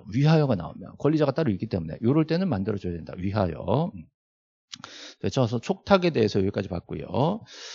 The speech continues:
자, 그럼 바로 옆에 보시면, 자, 바로 옆에 보시면 기출연습 있어요? 기출연습. 자, 기출연습 일 번에 보시면, 기출연습 일 번에 보시면 관공서가 경매로 인하여 소유권 전익이 어떻게? 촉탁.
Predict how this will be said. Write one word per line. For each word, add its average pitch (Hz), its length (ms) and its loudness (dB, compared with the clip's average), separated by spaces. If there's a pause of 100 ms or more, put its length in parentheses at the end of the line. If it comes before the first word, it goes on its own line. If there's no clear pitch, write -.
(340)
자, 170 140 2
그럼 143 160 4
바로 180 260 6
옆에 143 360 4
보시면, 123 600 -2
자, 104 140 -2
바로 113 160 0
옆에 110 180 2
보시면 101 360 -2
기출연습 202 520 4
있어요? 226 320 0 (220)
기출연습. 98 560 0
자, 110 160 -2
기출연습 123 560 0
일 127 160 0
번에 131 240 2
보시면, 95 600 -2 (1400)
기출연습 139 480 4
일 165 120 2
번에 160 200 8
보시면 120 280 2
관공서가 190 600 6
경매로 233 540 10
인하여 147 640 2
소유권 175 380 6
전익이 160 240 6
어떻게? 104 380 4 (200)
촉탁. - 500 0